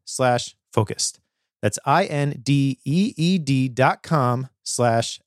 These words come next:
F O C U S E D. Terms and conditions apply. Pay per qualified applicant not available for all users. Need to hire? You need Indeed.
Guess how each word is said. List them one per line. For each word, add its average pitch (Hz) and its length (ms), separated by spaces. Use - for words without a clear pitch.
F 170 180
O 185 140
C 151 420
U 147 240
S 135 360
E 135 140
D. - 260
Terms 175 180
and 208 120
conditions 170 360
apply. 123 380
Pay 165 140
per 139 160
qualified 185 440
applicant 147 540
not 131 460
available 151 460
for 135 200
all 120 140
users. 107 480
Need 131 220
to 127 80
hire? 202 340
You 160 340
need 151 300
Indeed. 123 500